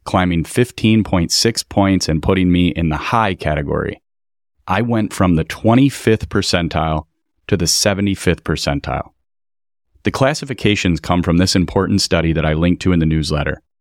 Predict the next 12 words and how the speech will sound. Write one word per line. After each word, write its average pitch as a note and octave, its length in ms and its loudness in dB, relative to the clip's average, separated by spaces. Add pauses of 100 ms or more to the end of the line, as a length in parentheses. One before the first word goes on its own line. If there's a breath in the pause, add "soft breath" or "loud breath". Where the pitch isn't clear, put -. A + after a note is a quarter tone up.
(260)
and G#2 160 4
they G#2+ 120 4
include F#2+ 420 2
low, G2 480 0 (200)
below F2+ 420 0
average, F#2 560 -4
above G2+ 380 0
average, D#2 560 -2
high, F#2 460 -2 (100)
and F#2 140 2
elite. D#2+ 440 0 (720)
Low G#2+ 560 0